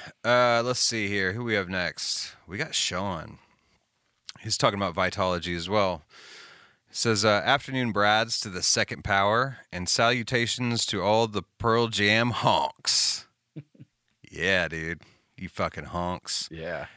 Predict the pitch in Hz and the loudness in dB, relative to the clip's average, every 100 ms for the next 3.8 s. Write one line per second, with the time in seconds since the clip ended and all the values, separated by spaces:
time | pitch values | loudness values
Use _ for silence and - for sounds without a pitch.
0 | _ 117 135 151 139 139 - 131 123 117 | _ 0 2 4 2 2 2 0 2 0
1 | 107 107 104 120 - 127 117 - 110 107 | 2 0 0 -2 -2 0 0 0 0 0
2 | 113 104 98 95 98 107 101 95 95 85 | 0 0 -2 0 2 2 0 0 -4 -4
3 | 135 139 131 123 107 101 98 92 | -2 -2 0 0 2 2 2 -2